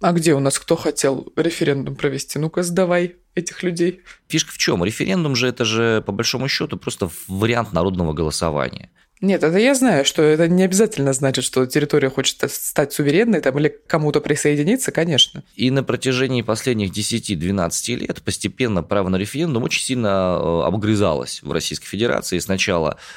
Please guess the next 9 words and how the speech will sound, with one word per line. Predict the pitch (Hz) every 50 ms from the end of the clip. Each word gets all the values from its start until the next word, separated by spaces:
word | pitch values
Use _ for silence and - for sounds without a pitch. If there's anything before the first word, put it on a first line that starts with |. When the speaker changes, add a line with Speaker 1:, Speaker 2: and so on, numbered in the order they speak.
| - -
Speaker 2:
убрали | - - 85 85 90 87 82 80 80
вопросы, | 71 80 73 - 85 90 82 - 82
которые | 73 82 78 - 80 80 82
можно | 80 82 76 76 78
поднимать | - - 80 78 82 82 78 76 76 -
на | 80 78
уровне | 78 73 76 73 69 73 73 73 73 73 71 69 67 58 57
регионального | 76 80 78 90 95 - 139 165 170 165 151
референдума, | 147 139 139 - 147 135 131 131 127 127 120 120 120 117 113